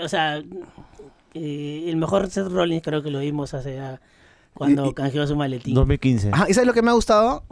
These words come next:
Speaker 2: Me ha gustado que, eh, a, a Seth Rollins se le criticó mucho en el año por sus comentarios en Twitter.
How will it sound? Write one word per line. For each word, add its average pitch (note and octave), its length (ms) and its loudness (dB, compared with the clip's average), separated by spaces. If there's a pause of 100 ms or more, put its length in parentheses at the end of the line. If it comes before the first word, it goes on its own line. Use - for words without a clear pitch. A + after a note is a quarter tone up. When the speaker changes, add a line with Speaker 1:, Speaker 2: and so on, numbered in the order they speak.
(260)
Speaker 2:
Me D3+ 180 0
ha E3+ 60 4
gustado F3 580 4
que, D#3+ 720 -2 (240)
eh, A#2 480 -8 (840)
a, - 60 0
a - 160 0
Seth A#3 100 4
Rollins B3+ 240 4
se C4 80 4
le G#3 60 2
criticó F3 340 2
mucho G#3+ 240 2
en G3 80 4
el D#3+ 100 6
año F3 300 4
por E3 280 4
sus E3+ 140 0
comentarios D3 440 2
en C3 100 2
Twitter. G#2+ 420 -2